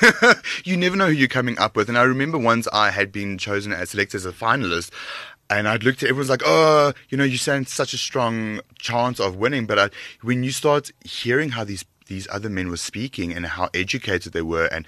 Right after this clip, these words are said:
the plans they had going forward, I was extremely nervous 'cause it's like, "Wow, like, I thought I had it all together."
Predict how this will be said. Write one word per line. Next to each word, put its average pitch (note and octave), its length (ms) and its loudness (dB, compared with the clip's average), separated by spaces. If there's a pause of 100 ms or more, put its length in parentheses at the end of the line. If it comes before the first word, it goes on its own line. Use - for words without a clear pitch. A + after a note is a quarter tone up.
(240)
the F#2 80 -8
plans G#2+ 440 -4
they G2 100 -6
had F2+ 140 -4
going E2+ 120 0
forward, A2 260 -2 (260)
I G#2+ 40 0
was G2+ 140 -2
extremely C3+ 440 -4
nervous F#2 300 -2
'cause G2+ 120 -6
it's - 100 -10
like, F#2 160 -6
"Wow, G#2 260 4
like, F2 260 0
I F#2 60 -4
thought G#2+ 220 -2
I F#2+ 80 4
had F#2+ 240 -2
it - 160 -8
all F#2+ 140 -4
together." F#2+ 540 2